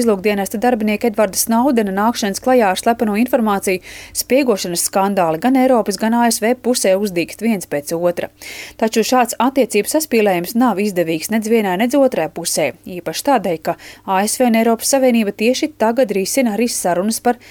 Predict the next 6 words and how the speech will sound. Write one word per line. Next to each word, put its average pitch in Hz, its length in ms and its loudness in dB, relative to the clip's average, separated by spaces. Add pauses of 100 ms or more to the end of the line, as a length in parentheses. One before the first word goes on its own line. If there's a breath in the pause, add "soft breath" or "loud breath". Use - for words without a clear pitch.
(200 loud breath)
vēsturē 190 480 2
pirmo 220 400 2
brīvās 202 300 0
tirdzniecības 185 880 -2
līgumu, 208 400 0 (400 loud breath)
kura 285 160 4